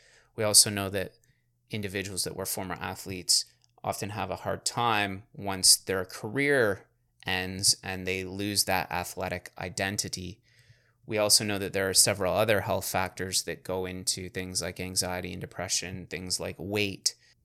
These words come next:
lean mass, social setting, et cetera. The majority of these studies were not taking these into account and looking at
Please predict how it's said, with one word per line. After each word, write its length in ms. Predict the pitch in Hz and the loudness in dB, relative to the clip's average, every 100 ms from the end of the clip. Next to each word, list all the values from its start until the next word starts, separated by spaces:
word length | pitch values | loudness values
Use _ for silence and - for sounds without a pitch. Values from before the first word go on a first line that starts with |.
| - | -12
lean 400 | 104 98 101 95 | -8 -6 -4 -2
mass, 640 | 90 90 90 90 - - - _ _ - | -2 -2 0 6 6 4 -2 _ _ -2
social 440 | - 104 - 98 | 0 2 0 4
setting, 360 | - 92 92 90 | 4 4 -2 -4
et 140 | 85 | 0
cetera. 480 | - 98 - 87 92 - - - - | 2 0 -4 -4 -6 -14 -20 -14 -6
The 80 | 110 | -2
majority 540 | 107 117 113 123 117 | -2 4 6 6 6
of 100 | 98 | 2
these 160 | 101 - | 6 6
studies 680 | - 98 98 95 92 - - _ _ _ _ _ _ _ _ _ | 6 2 0 0 2 2 0 _ _ _ _ _ _ _ _ _
were 180 | - 113 | -2 0
not 360 | 107 104 92 - | 2 4 2 0
taking 640 | - 110 - 107 98 95 | 2 0 0 -2 -2 -4
these 300 | 90 95 92 | -6 -2 -2
into 420 | - 104 92 - 90 | -2 -4 -4 -4 -4
account 580 | - - 98 92 - | -4 -2 -2 -2 -4
and 140 | 101 95 | -4 -4
looking 500 | 98 104 - 101 - | -2 -4 -4 -6 -4
at 500 | - 98 92 - - | -2 0 -2 -2 -6